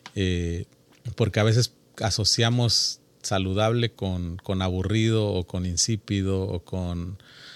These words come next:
eh, o con no divertido y empezamos como, "Guau, este, realmente", ya en ese mo-, proceso mental ya estamos como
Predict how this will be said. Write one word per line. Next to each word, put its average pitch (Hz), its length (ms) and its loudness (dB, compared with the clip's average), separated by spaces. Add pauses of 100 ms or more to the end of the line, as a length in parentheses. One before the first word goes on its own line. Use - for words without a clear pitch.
(200)
eh, - 80 -2
o 92 260 0
con 95 240 0
no 104 120 2
divertido 101 720 2
y 90 140 0
empezamos 92 600 -4
como, 90 340 -4
"Guau, 98 400 -6
este, 98 640 -6
realmente", 98 720 -2 (540)
ya 113 460 4
en 120 100 4
ese 117 260 2
mo-, 95 340 -2
proceso 104 480 0
mental 95 480 -2
ya 104 80 0
estamos 104 420 -4
como 87 480 -6